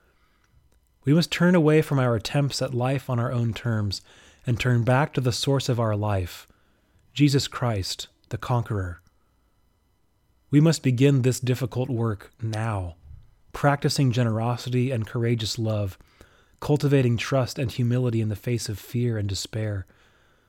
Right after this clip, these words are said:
so that when we emerge into whatever the new normal will be, we will so reflect the light and love of our Savior that we can say without hesitation,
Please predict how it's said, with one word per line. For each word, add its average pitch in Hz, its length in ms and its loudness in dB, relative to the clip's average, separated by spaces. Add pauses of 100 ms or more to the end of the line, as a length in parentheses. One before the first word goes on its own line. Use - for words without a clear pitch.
(460)
so - 140 -2
that 127 80 0
when 127 160 4
we 156 160 6
emerge 131 500 4
into 117 200 0
whatever 131 380 0
the 113 120 0
new 123 180 4
normal 123 380 0
will 104 160 -2
be, 101 380 0 (680)
we 135 100 4
will 123 160 4
so 147 260 2
reflect 135 540 0
the 123 100 0
light 127 400 0
and 117 120 0
love 117 300 -2
of 110 140 -4
our 110 140 -2
Savior 101 540 -4 (460)
that 110 120 -4
we 135 140 4
can 135 160 2
say 131 260 2
without 120 360 0
hesitation, 107 720 -2